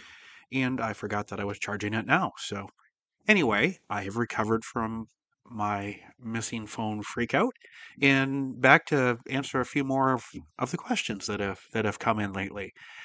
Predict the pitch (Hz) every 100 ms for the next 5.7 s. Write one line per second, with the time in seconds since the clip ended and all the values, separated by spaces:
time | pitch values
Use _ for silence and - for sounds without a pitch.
0 | - - 135 127 123 123 131 170 - 170
1 | 151 135 127 127 127 123 - - - _
2 | _ _ - 139 131 143 143 175 - 95
3 | 101 208 233 135 123 123 123 123 - 120
4 | 123 123 120 123 - 131 123 120 - 214
5 | - 98 - - 151 180 -